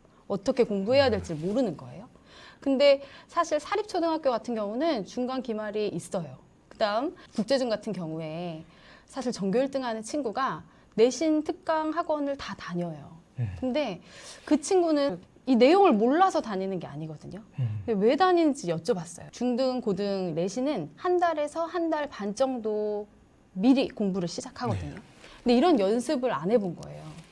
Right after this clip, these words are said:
Speaker 1: 내용을 아는 것도 중요하지만 언제 시험 공부를 시작하고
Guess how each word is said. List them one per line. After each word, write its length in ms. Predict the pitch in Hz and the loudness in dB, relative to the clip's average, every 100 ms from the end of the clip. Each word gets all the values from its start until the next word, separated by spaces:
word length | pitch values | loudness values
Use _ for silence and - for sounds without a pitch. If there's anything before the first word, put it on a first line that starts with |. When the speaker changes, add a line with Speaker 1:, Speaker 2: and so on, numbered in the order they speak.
| - _ | -20 _
Speaker 1:
내용을 640 | 190 220 302 359 349 302 - | 0 2 4 6 4 2 -4
아는 320 | 185 202 254 | -6 -4 -2
것도 460 | 240 - - 233 220 | -2 -4 -2 -2 0
중요하지만 920 | - 226 240 202 - 220 269 151 - - | -2 -2 -2 -4 -4 -4 -2 -4 -10 -6
언제 640 | 190 208 240 240 269 269 262 | -2 0 0 0 2 2 2
시험 220 | 269 294 | -2 -6
공부를 240 | 269 214 | -4 -6
시작하고 640 | 190 - 240 - 190 170 | -6 -6 -8 -8 -8 -8